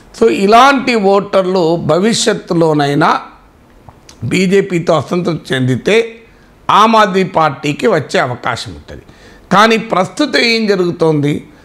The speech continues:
ప్రస్తుతం ఏం జరుగుతుందంటే, కాంగ్రెస్ పార్టీ ఎక్కడెక్కడైతే స్పేస్ ఖాళీ చేస్తుందో,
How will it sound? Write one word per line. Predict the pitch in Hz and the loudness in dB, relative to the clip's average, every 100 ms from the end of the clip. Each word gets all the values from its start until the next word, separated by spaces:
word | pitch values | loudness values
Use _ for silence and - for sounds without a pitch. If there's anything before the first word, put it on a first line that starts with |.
| - - - | -20 -6 0
ప్రస్తుతం | 196 - 302 269 254 | 0 0 -4 -2 0
ఏం | 247 226 | 0 0
జరుగుతుందంటే, | 208 202 202 196 180 190 | 0 -2 -2 -2 -2 -2
కాంగ్రెస్ | 226 196 160 196 247 254 196 - 160 | -2 -2 0 0 0 -2 -2 -6 -2
పార్టీ | 170 165 - - | 0 -2 -4 -2
ఎక్కడెక్కడైతే | 160 - 170 165 - 156 156 - 156 | 0 -2 -4 -4 -2 -2 -2 -2 -2
స్పేస్ | 147 - 170 214 226 - 139 - | -2 -2 0 2 0 -4 -10 -4
ఖాళీ | 135 147 147 - | -2 -2 -4 -6
చేస్తుందో, | 90 - 110 90 98 - | -10 -10 -16 -12 -8 -8